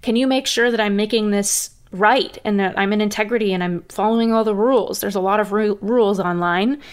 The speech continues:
And I turned off my entire business because they told me they needed a month to look through all my materials. And when I turned my advertising back on, it wasn't converting the same. And I had a ton of overhead. I had a team to pay for.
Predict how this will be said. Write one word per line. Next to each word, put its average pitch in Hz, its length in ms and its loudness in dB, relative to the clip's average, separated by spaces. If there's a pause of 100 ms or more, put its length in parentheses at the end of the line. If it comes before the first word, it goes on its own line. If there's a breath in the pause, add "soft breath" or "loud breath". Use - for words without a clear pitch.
(760 loud breath)
And 254 500 4 (140)
I 233 140 0
turned 247 500 -2
off 220 380 -2
my 214 120 -2
entire 208 420 0
business 214 520 0
because 208 320 -4
they 196 100 -2
told 196 200 -2
me 196 100 -2
they 196 120 -2
needed 190 360 -2
a 190 40 -2
month 190 420 -4
to 202 100 -2
look 185 200 -2
through 190 180 -2
all 190 100 0
my 196 120 0
materials. 190 840 -2 (680 loud breath)
And 226 160 2
when 220 160 2
I 208 300 2 (100)
turned 247 320 -2
my 233 160 0
advertising 190 760 -2
back 185 240 -4
on, 208 380 -2
it 208 140 -2
wasn't 208 360 -2
converting 190 680 -2
the 185 100 -4
same. 196 560 -2 (600 loud breath)
And 196 560 0 (360)
I 196 140 2
had 190 280 0
a 185 40 -8
ton 202 180 -4
of 220 100 -2
overhead. 190 500 0
I 202 100 -4
had 185 100 -2
a 185 40 -4
team 196 280 -4
to 208 80 -6
pay 185 200 -6
for. 185 480 -2